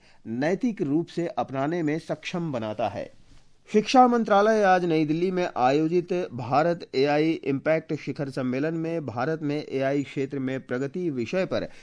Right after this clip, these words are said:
एक विशेष सत्र आयोजित करेगा। सत्र में केंद्रीय शिक्षा मंत्री धर्मेंद्र प्रधान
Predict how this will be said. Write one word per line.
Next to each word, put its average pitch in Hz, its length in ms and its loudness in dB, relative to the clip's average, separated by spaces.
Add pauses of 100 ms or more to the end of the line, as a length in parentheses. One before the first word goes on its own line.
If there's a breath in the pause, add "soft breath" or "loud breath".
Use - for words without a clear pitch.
(140 loud breath)
एक 156 260 2
विशेष 123 400 0 (160)
सत्र 165 400 -8
आयोजित 127 440 0
करेगा। 113 460 -2 (420 loud breath)
सत्र 196 280 2
में 220 180 2
केंद्रीय 185 440 2
शिक्षा 156 380 -2
मंत्री 147 340 -2
धर्मेंद्र 123 580 -4
प्रधान 135 460 -4